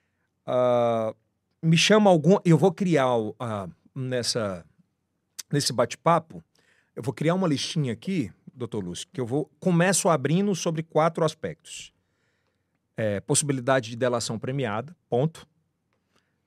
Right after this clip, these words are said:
Abriu mão do patrimônio, ponto.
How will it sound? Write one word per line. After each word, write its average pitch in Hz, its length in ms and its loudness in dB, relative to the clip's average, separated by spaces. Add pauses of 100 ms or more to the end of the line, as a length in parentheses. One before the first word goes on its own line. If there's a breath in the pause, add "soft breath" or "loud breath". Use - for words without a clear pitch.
(260)
Abriu 151 300 4
mão 135 200 2
do 120 120 -6
patrimônio, 92 640 -6 (360)
ponto. 151 400 -2